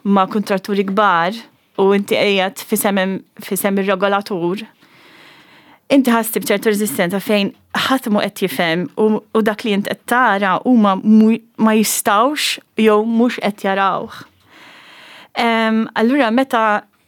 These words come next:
tifhem iż-żewġ naħat, em, u trid tkun vera tajjeb biex tispjega u trid tkun paċenzjuż ħafna. Em,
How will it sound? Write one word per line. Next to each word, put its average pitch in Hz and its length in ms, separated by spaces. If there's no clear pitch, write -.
tifhem 220 460
iż-żewġ 196 440
naħat, 196 680
em, 190 300
u 196 120
trid 196 280
tkun 190 500
vera 190 440
tajjeb 196 640
biex 180 480
tispjega 190 800
u 196 180
trid 202 320
tkun 185 460
paċenzjuż 220 800
ħafna. 214 420
Em, 208 680